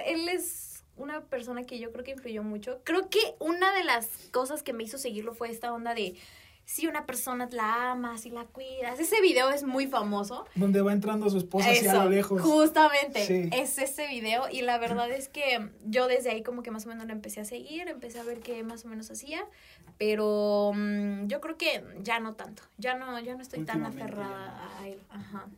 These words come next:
Speaker 1: ¿Tú, amigo?
Speaker 2: Pues mira, creo que de, dentro de la comunidad, igual como dices, cristiana, e-, es, es creo lo, lo, lo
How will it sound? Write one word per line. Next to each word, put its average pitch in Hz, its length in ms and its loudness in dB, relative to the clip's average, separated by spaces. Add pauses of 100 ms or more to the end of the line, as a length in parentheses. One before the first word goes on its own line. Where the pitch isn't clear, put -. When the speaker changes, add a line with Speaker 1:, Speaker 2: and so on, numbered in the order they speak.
(120)
Speaker 1:
¿Tú, 269 100 -4
amigo? 269 320 -6 (1300)
Speaker 2:
Pues 180 180 0
mira, 185 320 2
creo 208 180 -2
que 262 300 -8
de, 175 480 -2
dentro 214 400 -2
de 233 100 0
la 170 240 -4 (120)
comunidad, 151 600 -8
igual 165 280 -4
como 147 200 -12
dices, 143 300 -12
cristiana, 156 800 -6 (1400)
e-, 208 240 -2
es, 226 200 -6
es 226 200 -4
creo 247 440 -10 (720)
lo, 156 280 -8
lo, 156 300 -8
lo 156 640 -10